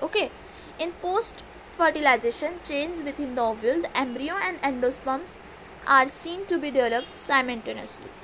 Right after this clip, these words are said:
क्या होगा पोस्ट फर्टिलाइजेशन में? क्या दिखाई देगा कि जो ovule है भैया, वो क्या embryo जो है हमारा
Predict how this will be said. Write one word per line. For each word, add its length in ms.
क्या 120
होगा 240
पोस्ट 340
फर्टिलाइजेशन 640
में? 180
क्या 240
दिखाई 380
देगा 380
कि 60
जो 140
ovule 500
है 80
भैया, 320
वो 80
क्या 400
embryo 420
जो 120
है 160
हमारा 440